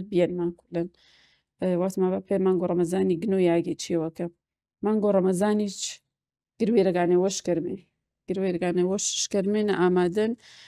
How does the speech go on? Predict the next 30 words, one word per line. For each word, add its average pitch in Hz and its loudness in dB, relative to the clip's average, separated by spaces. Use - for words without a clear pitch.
ئەتر 180 0
بەڵام 220 6
شۆن 196 2
و 185 2
مانگۆ 180 2
ڕەمەزانیە 185 2
تحتیاڵش 202 -4
کەرمێ. 165 -4
با 175 -4
بە 175 -4
ئیسلاواش 185 -6
می 180 -2
ساڵێ 170 -2
وەتر. - -16
ئاشیچ 240 4
هەر 202 2
هەمان 170 -2
دوو 185 -10
سوور. 170 -12
ئاشەکەیچ 185 -6
پێ 202 -4
مانگۆ 190 -2
ڕەمەزانی 185 -2
شەڵا 180 -6
هەر 190 -8
بەردەوامە 185 -4
هەنما. 208 -4
ئایچی 190 -2
وەش 196 0
کەرمێنە. 214 0